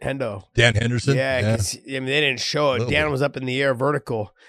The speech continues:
Speaker 1: But,
Speaker 2: Yeah,
Speaker 1: uh,
Speaker 2: well, <laughs>
Speaker 1: <laughs>
Speaker 2: Dan was flying, yeah.
Speaker 1: Yeah, but, uh, Chaos, he still landed that, that second shot that didn't need to be landed.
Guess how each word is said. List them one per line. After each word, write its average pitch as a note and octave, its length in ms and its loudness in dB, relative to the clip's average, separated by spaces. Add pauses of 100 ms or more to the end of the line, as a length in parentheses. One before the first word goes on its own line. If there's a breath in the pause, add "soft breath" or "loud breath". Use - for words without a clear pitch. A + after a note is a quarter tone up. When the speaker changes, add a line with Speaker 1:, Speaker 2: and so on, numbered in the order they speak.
(260 soft breath)
Speaker 1:
But, B2 160 6
Speaker 2:
Yeah, A2+ 140 10
Speaker 1:
uh, A2 280 6
Speaker 2:
well, - 200 6
<laughs> - 20 -6
Speaker 1:
<laughs> - 60 -16
Speaker 2:
Dan D#3+ 260 6
was A#2 160 -2
flying, A2+ 500 4
yeah. G2 320 -2
Speaker 1:
Yeah, C3 380 -4
but, B2+ 300 -2
uh, B2 440 -2
Chaos, D3 380 -2
he D3 120 -6
still D3 300 -2
landed C#3+ 240 -4
that, B2 260 -4
that B2 220 -6
second B2 320 -10
shot C#3 300 -4
that A2+ 160 -8
didn't B2+ 180 -4
need A#2 160 -8
to G#2 60 -12
be G#2 100 -8
landed. G#2 440 -8